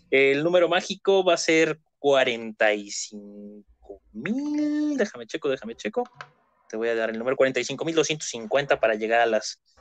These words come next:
trescientas cuarenta y cinco mil de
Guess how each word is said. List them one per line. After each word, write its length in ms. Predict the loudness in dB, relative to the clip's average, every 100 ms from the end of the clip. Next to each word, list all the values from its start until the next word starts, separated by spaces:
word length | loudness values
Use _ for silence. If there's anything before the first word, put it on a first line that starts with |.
| -10
trescientas 600 | -4 -4 -4 -8 -4 -4 0
cuarenta 360 | 0 0 -4
y 100 | -6
cinco 440 | -6 -6 -8 -6 -6
mil 300 | -4 -4 -4 -12 -20 _ _ _
de 460 | 0 4 4 2 0